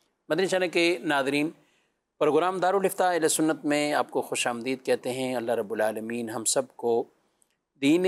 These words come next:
اسلام کے احکامات سیکھ کر، سمجھ کر، ان پر عمل پیرا ہونے کی توفیق عطا فرمائے۔ ہمارے پیارے نبی صلی اللہ علیہ وآلہ وسلم کا فرمان عظمت عالی شان ہے، "من صلی علیہ صلاة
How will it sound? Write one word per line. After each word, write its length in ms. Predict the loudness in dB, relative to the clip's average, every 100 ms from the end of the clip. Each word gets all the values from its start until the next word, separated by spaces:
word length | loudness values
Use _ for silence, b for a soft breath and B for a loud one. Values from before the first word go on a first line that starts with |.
| 2 0
اسلام 500 | -2 0 0 0 -2
کے 280 | -2 0 0
احکامات 720 | -4 -8 -2 0 2 0 0
سیکھ 260 | -2 -4 -4
کر، 120 | -2
سمجھ 400 | 0 -2 -2 -2
کر، 140 | -2 -2 _ _
ان 120 | -6
پر 160 | -2 0
عمل 200 | 0 -4
پیرا 220 | -4 -4
ہونے 260 | -4 -8 -14
کی 220 | -18 -20 -20 _
توفیق 460 | -2 -2 -4 -10 -8 -8 -10 -10
عطا 220 | -4 -4
فرمائے۔ 380 | -4 -8 -10 -16 _ _ _ _ _
ہمارے 240 | 0 2 2
پیارے 220 | 2 2
نبی 240 | 0 0
صلی 280 | 0 0 -2
اللہ 180 | 0 2
علیہ 540 | 4 4 4 2 2 2
وآلہ 460 | 2 0 0 -2
وسلم 460 | -2 0 -2 -2 -2
کا 200 | 0 -2 -4 _ _ _ _ _ -2
فرمان 440 | 0 2 2 2 0 0 -2
عظمت 680 | -2 -2 -2 0 -2 -4 -8
عالی 220 | -4 -4 -4
شان 360 | -2 -2 -2
ہے، 200 | -2 -4 -6 _
"من 300 | -6 -4 -2
صلی 400 | 0 0 0 0 -2
علیہ 380 | -2 0 0
صلاة 640 | 0 0 0 0 0 -4